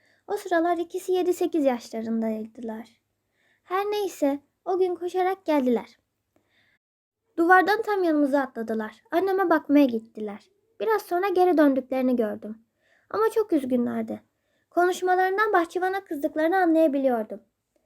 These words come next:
"Mehmet, görüyor musun?" dedi. "Bahçedeki bütün meyveler toplanmış. Bize bir tane kalmamış." "Ama elimizden ne gelirdi ki?" dedi Ali. Bütün ay boyunca o aç gözlü sersem bir ayağı ağaca dayamış, elinde tüfeğiyle oturdu durdu.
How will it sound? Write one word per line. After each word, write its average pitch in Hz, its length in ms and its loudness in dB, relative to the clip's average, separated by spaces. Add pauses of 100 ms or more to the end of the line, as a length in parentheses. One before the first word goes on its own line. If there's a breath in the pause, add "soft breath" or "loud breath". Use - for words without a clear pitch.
(340)
"Mehmet, 381 560 -2 (340)
görüyor 403 380 4
musun?" 277 400 -2
dedi. 233 280 -6 (260)
"Bahçedeki 349 520 -4
bütün 427 280 -4
meyveler 381 420 0
toplanmış. 339 640 -2
Bize 359 220 0
bir 403 160 0
tane 359 300 -2
kalmamış." 302 560 -2 (520)
"Ama 392 160 2
elimizden 403 560 0
ne 453 80 0
gelirdi 339 440 2
ki?" 254 220 -6 (300)
dedi 247 180 -6
Ali. 226 360 -8 (500)
Bütün 440 220 -4
ay 381 200 2
boyunca 370 340 4 (520)
o 381 60 0 (180)
aç 392 140 -10
gözlü 330 280 0
sersem 359 560 -4
bir 392 80 2
ayağı 320 540 2
ağaca 320 260 0
dayamış, 302 480 0
elinde 359 340 -2
tüfeğiyle 370 420 -2
oturdu 294 440 -2
durdu. 226 380 -2